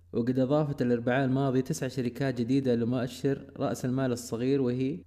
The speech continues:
ريتال، أماك، الدواء، الآمار، بوان، بن داود، الرياض ريت، وتنمية وسمو، وأضافت بنفس الوقت النهدي وسولوشن من اس تي سي ودلة الصحية للمؤشر القياسي.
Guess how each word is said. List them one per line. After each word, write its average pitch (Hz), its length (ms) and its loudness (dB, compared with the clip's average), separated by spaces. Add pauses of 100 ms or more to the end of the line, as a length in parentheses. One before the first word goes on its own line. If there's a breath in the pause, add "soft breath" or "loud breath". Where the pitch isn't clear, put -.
ريتال، 135 480 2
أماك، 127 480 -2
الدواء، 120 720 2
الآمار، 123 600 0
بوان، 127 540 2
بن 127 220 2
داود، 123 480 4
الرياض 123 380 2
ريت، 135 460 0
وتنمية 139 800 0
وسمو، 117 600 -4
وأضافت 143 440 0
بنفس 147 320 2
الوقت 147 300 2
النهدي 139 380 2
وسولوشن 131 520 2
من 113 120 0
اس 117 120 -4
تي 135 140 -2
سي 147 320 0
ودلة 131 380 2
الصحية 147 500 0
للمؤشر 120 560 -2
القياسي. 101 560 -6